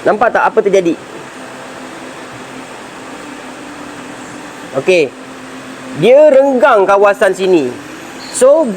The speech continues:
bush ni sekarang, dia dah terlebih. Ha, sebab bila kita ikat, ini plastik.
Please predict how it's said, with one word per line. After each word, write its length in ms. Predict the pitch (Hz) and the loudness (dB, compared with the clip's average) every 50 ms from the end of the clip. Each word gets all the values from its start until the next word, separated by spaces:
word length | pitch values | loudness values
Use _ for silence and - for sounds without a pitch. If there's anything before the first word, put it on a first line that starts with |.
| 202 | 2
bush 160 | 269 269 247 | 2 2 4
ni 160 | - 233 208 202 | 4 2 2 4
sekarang, 480 | - 214 190 165 147 135 131 139 165 185 202 196 - - - - - - - - 262 - - - - - - - - - - - - - - - | 4 2 4 4 4 4 4 2 2 0 -4 -10 -14 -14 -14 -14 -14 -14 -14 -14 -14 -16 -16 -16 -16 -16 -16 -16 -16 -16 -16 -16 -16 -16 -14 -4
dia 160 | - 180 226 233 | 0 2 4 4
dah 80 | 247 | 4
terlebih. 480 | 233 233 247 240 247 220 196 196 180 143 - - - - - - - - - - - - - - - - - - - - - - | 2 2 2 4 2 2 2 2 0 0 -2 -6 -14 -18 -18 -16 -16 -16 -16 -16 -16 -16 -16 -16 -16 -16 -16 -16 -16 -10 -4 -2
Ha, 80 | 143 151 | 0 0
sebab 320 | - 196 170 208 262 - - 170 | 0 0 2 2 0 0 2 2
bila 160 | 220 233 269 | 2 2 2
kita 240 | - - 202 247 - | 2 2 0 0 0
ikat, 640 | 190 196 - - 180 147 139 139 143 151 156 170 175 - - - - - - - - - - 156 | 0 -2 -2 0 2 2 4 4 4 4 4 2 2 -2 -6 -16 -18 -16 -16 -16 -16 -4 0 2
ini 160 | 185 214 262 | 4 4 4
plastik. 560 | - - 202 175 - - - 247 240 208 147 | 4 2 2 2 0 0 0 2 2 2 2